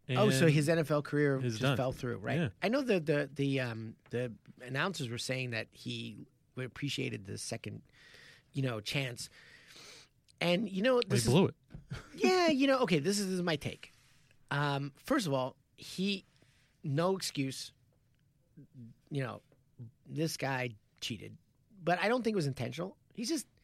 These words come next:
Speaker 1: not experienced. Like,
Speaker 2: Yeah,
Speaker 1: that
Speaker 2: where did
Speaker 1: guy
Speaker 2: he come from?
Speaker 1: Yeah, like, he just, he just sucks.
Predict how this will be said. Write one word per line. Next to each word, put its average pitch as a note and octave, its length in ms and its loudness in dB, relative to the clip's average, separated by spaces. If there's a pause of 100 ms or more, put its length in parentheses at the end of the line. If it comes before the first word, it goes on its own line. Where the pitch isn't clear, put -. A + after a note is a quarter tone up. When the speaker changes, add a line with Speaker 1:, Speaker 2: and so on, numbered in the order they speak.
Speaker 1:
not G#3 180 -2
experienced. - 580 -6 (460)
Like, C#3+ 160 -2 (140)
Speaker 2:
Yeah, - 80 6
Speaker 1:
that A2+ 60 4
Speaker 2:
where C#3+ 100 8
did - 60 4
Speaker 1:
guy B2+ 100 6
Speaker 2:
he - 80 2
come E3+ 220 2
from? G2 240 -4 (240)
Speaker 1:
Yeah, G3+ 280 2
like, F3 240 0 (100)
he A3 160 -2
just, A#3 340 -6
he D#3 180 -2
just C4 260 -2
sucks. - 460 -6